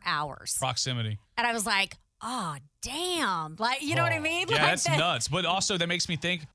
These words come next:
Speaker 2: how big of creatures of habit we actually are.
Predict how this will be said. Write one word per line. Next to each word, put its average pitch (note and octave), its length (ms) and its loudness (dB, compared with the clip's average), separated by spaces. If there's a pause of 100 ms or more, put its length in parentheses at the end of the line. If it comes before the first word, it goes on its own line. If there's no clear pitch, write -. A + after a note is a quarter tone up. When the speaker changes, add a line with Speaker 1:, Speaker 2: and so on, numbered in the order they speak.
(140)
Speaker 2:
how F#3+ 200 0
big F3 220 -2
of C3 100 -2
creatures G3+ 520 -4
of - 120 -4
habit E3+ 400 0
we C#3+ 160 0
actually D3 480 0
are. A2 300 -2